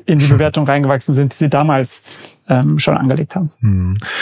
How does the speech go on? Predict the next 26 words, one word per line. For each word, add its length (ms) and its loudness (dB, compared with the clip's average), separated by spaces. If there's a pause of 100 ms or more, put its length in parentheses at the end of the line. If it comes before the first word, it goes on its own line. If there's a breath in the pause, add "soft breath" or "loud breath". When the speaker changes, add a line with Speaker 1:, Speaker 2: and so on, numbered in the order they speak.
(160 loud breath)
Speaker 2:
Dann 120 2
lass 120 2
uns 140 -2
mal 80 -4
zu 80 -6
dem 100 0
Thema 480 2
übergehen, 400 0
das 140 0
du 80 -4
mitgebracht 400 0
hast. 260 -2
Ähm, 400 0
da, 220 2
also 160 -6
es 140 -2
ist 40 0
ja 80 0
wirklich 160 -2
eine 80 2
schöne 240 2
Runde, 260 2
finde 260 -2
ich. 60 0
Also 120 2
zumindest 340 -2